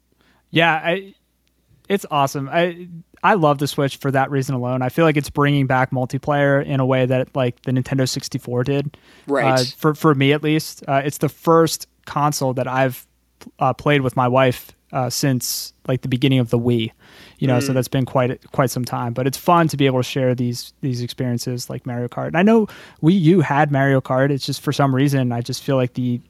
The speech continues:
Speaker 1: there was no magic in that console. Um, and I feel like there's just a little bit of Nintendo magic in the Switch, uh, for what it's worth. Uh, and it's been a blast to play. So awesome. I, I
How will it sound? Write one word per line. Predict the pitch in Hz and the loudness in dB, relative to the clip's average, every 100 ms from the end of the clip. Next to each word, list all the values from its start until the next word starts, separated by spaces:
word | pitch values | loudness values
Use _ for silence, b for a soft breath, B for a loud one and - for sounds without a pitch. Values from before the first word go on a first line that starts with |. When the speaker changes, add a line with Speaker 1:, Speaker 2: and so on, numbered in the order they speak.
| _ | _
Speaker 1:
there | - | -2
was | 147 139 | 0 4
no | 165 | 4
magic | 143 120 127 127 117 | 4 2 2 0 0
in | 120 | 0
that | 117 | 0
console. | - 117 117 127 127 - B B B B | -4 -6 -6 -6 -8 -10 B B B B
Um, | 123 123 120 | -2 0 0
and | 123 | 0
I | |
feel | 123 156 | 2 4
like | 143 | 4
there's | 135 127 | 2 0
just | 143 - | -2 0
a | 131 123 | 0 2
little | 139 196 170 | 4 4 4
bit | 170 | 4
of | 147 | 4
Nintendo | 143 127 139 127 | 4 2 2 4
magic | 123 123 123 | 4 2 0
in | 127 | -2
the | 120 | -2
Switch, | 117 123 117 - - - | -4 -2 -2 -4 -8 -6
uh, | 131 123 | -6 -4
for | 131 | -2
what | 123 | -2
it's | 117 - | -2 -4
worth. | 117 117 _ B B B - | -6 -6 _ B B B -12
Uh, | 127 | -10
and | - | -8
it's | 127 | -6
been | - 127 | -2 -2
a | |
blast | 127 117 113 | 0 0 -2
to | 147 | -6
play. | - 127 120 | -6 -2 -2
So | - 139 127 b b b - | 0 0 0 b b b 2
awesome. | 180 196 139 | 2 2 -2
I, | 143 156 | 2 2
I | 143 156 160 | 2 -2 -2